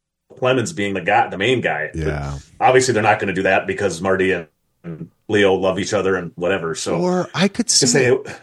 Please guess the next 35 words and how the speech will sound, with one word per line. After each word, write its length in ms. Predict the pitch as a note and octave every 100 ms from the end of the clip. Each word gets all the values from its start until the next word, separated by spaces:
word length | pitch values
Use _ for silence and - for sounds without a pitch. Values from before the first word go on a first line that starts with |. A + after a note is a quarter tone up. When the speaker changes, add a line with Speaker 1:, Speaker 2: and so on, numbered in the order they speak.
| - -
Speaker 2:
I 100 | E3+
could 160 | B3
see 220 | - G#3
a 60 | F#3
film 400 | - D3 D#3 D#3
too, 380 | - C3+ C3+ E3
Andy, 440 | C3 D#3 D#3+ F3
where 260 | D3 A2+ A2
Leo 380 | F#2+ G#2+ A#2 A#2+
was 320 | G2+ G2+ -
the 80 | E2
brother. 560 | C2+ F2 F#2+ - - - _ _ _ _ _ _ _ _ _ _ _ _ _ -
Speaker 1:
Oh, 320 | G#2 E3 B2
yeah. 440 | F2+ A2 F2 D#2+ - -
Speaker 2:
And 140 | G#2+
it 120 | F#2+
was 180 | A2 G2+
a 60 | G#2
little, 380 | G2+ A2 G#2+
because 360 | F#2+ A2 C3+ A2
that's 240 | C#3+ E3
an 120 | C#3+ A2+
interesting 540 | C3 - B2 - F#2+
character 560 | - G#2 F#2+ F2 - D2
in 80 | C#2
that 220 | C#2 C2
mo-, 140 | D2 -
all 280 | G3 B3+ B3
in 100 | F#3+
all, 540 | C#3+ G#2+ E2+ D#2+ E2+ _ _ _ _ _ _ -
it 60 |
was 240 | D3 C3+ C#3
an 100 | A#2
amazing 540 | G#2+ A2 A2+ A#2 A#2
production. 760 | - F#2 F#2+ F#2 - F#2 F2